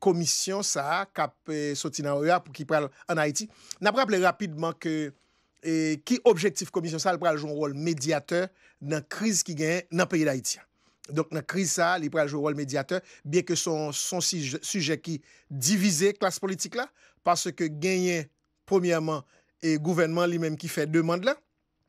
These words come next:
et puis deuxièmement, gagnons branche dans opposition qui d'accord pour jouer rôle médiateur. Cependant,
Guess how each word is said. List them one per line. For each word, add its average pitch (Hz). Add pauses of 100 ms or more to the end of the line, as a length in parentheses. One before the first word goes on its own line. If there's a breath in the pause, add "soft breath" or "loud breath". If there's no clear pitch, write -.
(600 loud breath)
et 170
puis 165
deuxièmement, 170 (300 soft breath)
gagnons 240
branche 165
dans 233
opposition 202 (340 soft breath)
qui 233
d'accord 175
pour 170
jouer 160
rôle 147
médiateur. 147 (260 soft breath)
Cependant, 151